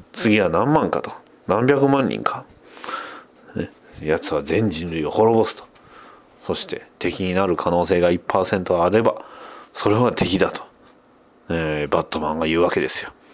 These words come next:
「奴を倒す」と。でもアルフレッドは、「彼は敵ではない」と。えー、言い張るわけです。でも今は違うが、ゴッサムでこの二十年、約束は守れたかと。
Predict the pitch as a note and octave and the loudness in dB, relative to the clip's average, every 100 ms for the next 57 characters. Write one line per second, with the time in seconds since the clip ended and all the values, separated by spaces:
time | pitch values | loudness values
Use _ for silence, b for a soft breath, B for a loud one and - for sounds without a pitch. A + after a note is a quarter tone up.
0 | B - D#2 - D#2 C#2+ F#2 E2 A2+ - | B -6 -4 0 -2 0 0 0 -6 -10
1 | B B B B B - C#3 B2 B2 A#2 | B B B B B 0 2 4 2 2
2 | A#2+ - F#2 D#2 A2+ G2 D#2 F#2+ G2+ G2+ | 0 2 2 4 4 2 2 0 2 2
3 | F#2 C#2+ C#2 - - - _ _ _ _ | 2 -2 -8 -10 -16 -20 _ _ _ _
4 | _ - E2+ D#2+ E2+ E2 F2 E2 D2+ - | _ -4 -2 0 0 0 0 0 -2 -8
5 | - - - B B B B B B2 A#2+ | -14 -16 -18 B B B B B 0 2
6 | G#2+ G#2 G2+ F2+ - F2+ E2+ F2 A2+ A#2 | 2 2 2 0 2 2 4 4 0 -2
7 | - F#2+ F2 - D#2+ E2 D2+ - - - | -2 0 2 0 -2 -2 -2 -4 -4 0
8 | F#2 F#2 F2+ F2+ F2 D#2 D#2+ B B B | 0 0 -2 0 -2 -4 -10 B B B
9 | B - F2+ - - G2 - G2+ F#2+ F2 | B 0 2 2 2 2 2 2 2 2
10 | F2+ F#2 F2 - - - | 2 2 2 0 -2 -4